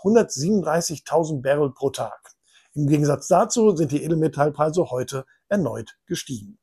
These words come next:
Schauen wir also auf die Schlussstände von heute. Nikkei minus null Komma sieben Prozent auf fünfundvierzigtausendvierundvierzig Punkte. Der C S I dreihundert Index hat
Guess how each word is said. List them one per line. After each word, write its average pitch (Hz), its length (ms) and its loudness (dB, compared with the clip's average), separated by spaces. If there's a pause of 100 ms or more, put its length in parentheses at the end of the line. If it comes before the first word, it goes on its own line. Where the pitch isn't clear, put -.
(600)
Schauen 208 220 12
wir 202 140 10
also 151 520 6
auf 131 180 -2
die 165 380 -6
Schlussstände 165 580 4
von 113 180 -8
heute. 214 480 6 (640)
Nikkei 185 520 6 (380)
minus 202 400 6
null 175 100 8
Komma 160 220 4
sieben 156 220 0
Prozent 143 480 0
auf 127 320 -8
fünfundvierzigtausendvierundvierzig 180 1300 -2
Punkte. 160 460 0 (300)
Der 135 80 0
C 165 180 4
S - 180 4
I 151 140 2
dreihundert 170 500 4
Index 160 300 -2
hat 127 160 -4